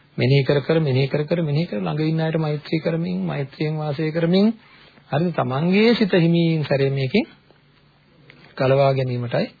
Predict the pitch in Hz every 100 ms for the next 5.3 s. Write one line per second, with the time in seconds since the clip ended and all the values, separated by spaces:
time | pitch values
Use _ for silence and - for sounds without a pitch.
0 | _ _ _ _ - 139 135 135 151 156
1 | 151 147 156 160 175 180 175 185 175 151
2 | 139 160 143 - 165 156 143 147 82 -
3 | - 151 165 156 147 151 170 262 - -
4 | - - - - - 147 190 233 156 123
5 | 127 143